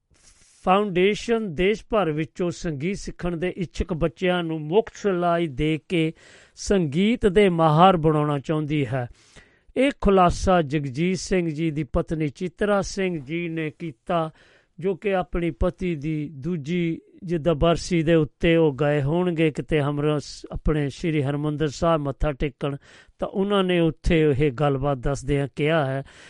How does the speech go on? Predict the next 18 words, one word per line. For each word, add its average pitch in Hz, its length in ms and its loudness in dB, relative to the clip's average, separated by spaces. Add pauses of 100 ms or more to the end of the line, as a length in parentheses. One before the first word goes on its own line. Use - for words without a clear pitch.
(260)
ਗਜ਼ਲ 226 280 4
ਗਾਇਕਾ 202 420 4
ਚਿਤਰਾ 233 460 -2
ਸਿੰਘ 208 260 -2
ਨੇ 190 140 0
ਦੱਸਿਆ 160 600 2
ਕਿ 170 220 -4
ਉਹਨਾਂ 214 300 -4
ਦੇ 175 120 -2
ਪਤੀ 175 420 -4
ਦਾ 160 140 0
ਸੁਪਨਾ 208 500 -2
ਸੀ 160 360 -2
ਕਿ 160 220 -4
ਉਹ 185 260 4
ਸੰਗੀਤ 165 720 0
ਸਿੱਖਣ 175 500 -4
ਦੇ 160 280 2